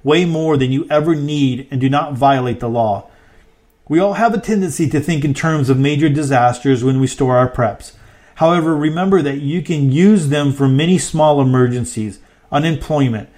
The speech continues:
financial emergencies like major medical bills, et cetera. Don't just sit back and say, "I'm ready," because you're never going to be ready. Being a prepper is a lifestyle.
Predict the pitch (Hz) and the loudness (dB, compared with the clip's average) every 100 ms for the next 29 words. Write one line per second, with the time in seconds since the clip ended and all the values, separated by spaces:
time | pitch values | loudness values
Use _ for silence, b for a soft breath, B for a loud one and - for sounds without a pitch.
0 | b b - 143 156 165 156 131 127 120 | b b 0 0 0 0 0 2 2 0
1 | 117 117 131 117 123 104 131 143 139 139 | -2 -6 -4 -2 -2 0 0 0 2 2
2 | 139 147 139 117 120 113 107 104 - 117 | 2 2 0 0 0 -2 -4 -6 -4 -4
3 | - 110 - b b b b b - 156 | -4 -14 -16 b b b b b -4 -2
4 | 185 226 - 233 175 139 151 156 151 - | 0 -2 -2 0 0 0 -2 -2 -6 -4
5 | 156 139 143 135 135 123 123 113 101 - | 0 0 0 0 0 0 0 0 -4 -10
6 | b b 147 139 147 131 147 139 160 190 | b b -2 2 4 2 2 2 2 2
7 | 190 151 143 127 117 110 110 98 117 b | 2 2 0 0 0 -2 -4 -6 -14 b
8 | b b _ _ 127 170 185 175 - 160 | b b _ _ -2 0 0 -4 -2 -2
9 | 147 156 143 135 120 120 127 - - 104 | 0 -2 -2 -4 0 0 0 -2 -8 -8
10 | 107 - | -8 -16